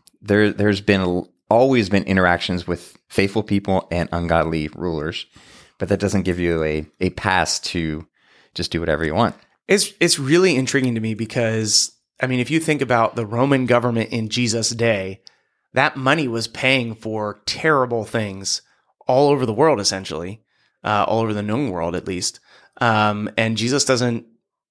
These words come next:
Speaker 2: put a pause on that at all.
Speaker 1: Kind of, uh, it's a little bit of, like, we're in the world, but we're not of the world.
Speaker 2: Well, even
Speaker 1: Like,
Speaker 2: his
Speaker 1: you
Speaker 2: e-
Speaker 1: can't not just totally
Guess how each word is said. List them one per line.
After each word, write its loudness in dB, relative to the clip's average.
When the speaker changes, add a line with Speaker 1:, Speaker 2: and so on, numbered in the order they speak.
Speaker 2:
put 0
a -2
pause 0
on 2
that 0
at 2
all. 0
Speaker 1:
Kind 2
of, 0
uh, 4
it's -4
a 4
little 2
bit 0
of, 2
like, 2
we're -4
in -4
the -4
world, -4
but -2
we're -10
not -6
of -2
the -6
world. -6
Speaker 2:
Well, 6
even 2
Speaker 1:
Like, 4
Speaker 2:
his 4
Speaker 1:
you 0
Speaker 2:
e- 2
Speaker 1:
can't 2
not 2
just -2
totally 0